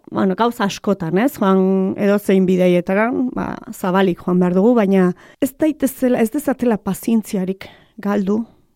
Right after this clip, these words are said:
denboragatik. Hau da, han bizitzak ordularirik gabekoa da.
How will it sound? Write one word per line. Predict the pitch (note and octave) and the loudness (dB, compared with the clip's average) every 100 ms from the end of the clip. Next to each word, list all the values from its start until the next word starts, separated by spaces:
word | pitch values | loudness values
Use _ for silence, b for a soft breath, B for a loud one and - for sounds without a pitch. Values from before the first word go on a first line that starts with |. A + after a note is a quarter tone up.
| _ _ - | _ _ -2
denboragatik. | G#3 G3 F3+ E3+ F3 A3+ - - - _ b b b b - | 2 2 0 -2 -6 -10 -18 -20 -20 _ b b b b 0
Hau | G#3+ | 4
da, | G#3 F3+ - - | 4 2 -4 0
han | D4+ D4+ - _ _ _ - | 2 0 -4 _ _ _ -4
bizitzak | A#3+ - B3 C4+ C4+ C4 _ _ _ | -4 -4 -2 -2 -2 -6 _ _ _
ordularirik | A3+ A3+ A#3 A#3 B3 A#3+ - - A3 - | -2 0 2 2 2 -2 -6 -14 -12 -2
gabekoa | G3 F#3+ G3 F3 D#3+ | 0 0 -2 -4 -6
da. | E3+ | -6